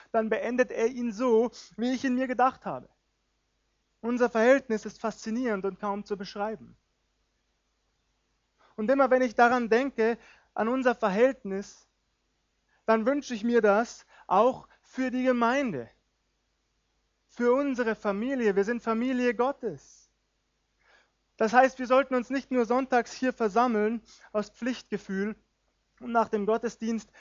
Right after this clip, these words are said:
vielleicht noch einen Kaffee miteinander trinken oder auch nicht, sondern wir sollten uns darum bemühen, dass tiefe Freundschaften unter uns innerhalb unserer Gemeindefamilie entstehen und Bestand haben.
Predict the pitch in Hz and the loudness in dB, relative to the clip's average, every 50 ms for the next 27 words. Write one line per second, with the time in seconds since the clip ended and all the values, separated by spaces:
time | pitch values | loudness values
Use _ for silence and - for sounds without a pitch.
0 | - _ _ - 226 220 220 214 240 247 - - 233 208 214 214 220 220 208 - | -20 _ _ -6 -2 2 4 4 4 2 0 -4 -6 -4 -2 -2 -2 -4 -4 -4
1 | - 247 247 - 233 214 190 190 185 190 180 180 180 190 190 190 - 196 208 214 | -4 -4 -4 -2 -4 -2 -2 -2 -2 -2 -4 -2 -2 -4 -4 -4 -4 -6 -6 -6
2 | 208 - 233 226 208 180 170 170 165 175 180 - 214 202 220 214 - _ _ _ | -6 -8 -8 -8 -8 -6 -4 -4 -4 -4 -4 -6 -6 -8 -8 -8 -12 _ _ _
3 | - - - - _ _ - 208 240 262 262 254 240 233 240 220 226 240 254 269 | -20 -20 -20 -20 _ _ -2 -2 0 2 0 0 0 0 0 2 2 2 2 2
4 | 262 247 240 240 247 - - 233 220 220 233 220 202 233 226 226 254 262 240 220 | 0 -4 -6 -6 -6 -2 -2 0 0 0 0 0 2 2 2 2 2 0 0 0
5 | 214 220 233 - - - _ - 208 202 190 - _ - - 247 277 277 - - | 0 -2 -4 -6 -10 -16 _ 0 0 0 0 -2 _ -14 -10 -6 -6 -6 -4 -4
6 | 254 202 - - 208 220 240 269 285 247 - - 214 196 190 - _ - 220 202 | -6 -6 -4 -4 -2 0 0 0 -2 -2 -4 -2 -2 -2 -2 -4 _ -8 -8 -8
7 | 202 214 233 254 254 - 262 240 - 233 233 220 214 226 233 - - _ - _ | -6 -6 -6 -6 -2 0 0 0 0 0 -2 -2 -4 -6 -8 -10 -14 _ -20 _
8 | _ - - 247 262 254 233 202 196 202 214 226 214 - - 220 254 269 254 226 | _ -8 -6 -6 -2 0 0 2 4 4 4 4 2 -2 -2 -2 -2 -2 -2 -2
9 | 208 214 196 196 208 202 208 196 196 202 220 220 202 190 - 196 175 175 175 175 | -2 0 2 2 2 0 0 -2 0 -2 -2 -2 -4 -6 -6 -6 -8 -8 -8 -8
10 | 180 190 196 196 196 - - - 262 269 214 131 113 113 120 _ _ _ _ _ | -8 -10 -10 -12 -14 -16 -18 -18 -18 -18 -16 -18 -18 -20 -20 _ _ _ _ _
11 | _ _ _ _ _ _ _ _ _ _ _ _ _ _ _ _ _ _ _ _ | _ _ _ _ _ _ _ _ _ _ _ _ _ _ _ _ _ _ _ _
12 | _ _ _ _ _ - 202 214 220 208 - 196 190 - - - 208 226 208 147 | _ _ _ _ _ -8 -6 -6 -6 -4 -6 -6 -6 -6 -8 -8 -8 -8 -8 -12
13 | - - 120 110 113 113 113 110 113 | -14 -18 -20 -20 -20 -20 -20 -20 -20